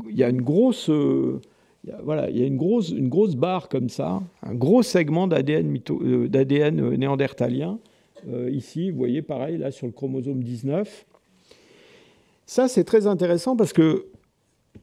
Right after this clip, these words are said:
la longueur de ces, de ces fragments d'A D N néandertalien nous dit quelque chose sur la date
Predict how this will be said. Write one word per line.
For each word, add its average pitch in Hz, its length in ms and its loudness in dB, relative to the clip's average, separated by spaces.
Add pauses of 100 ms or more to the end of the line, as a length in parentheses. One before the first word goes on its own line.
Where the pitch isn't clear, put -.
(300)
la 151 160 6
longueur 226 500 6
de 139 120 4
ces, 147 320 -2
de 127 160 -4
ces 127 200 -4
fragments 165 520 -2
d'A 123 160 0
D 131 100 -2
N 135 200 0
néandertalien 131 720 -2
nous 160 160 2
dit 202 180 0
quelque 165 360 2
chose 208 460 0 (100)
sur 165 220 2
la 165 140 4
date 208 440 2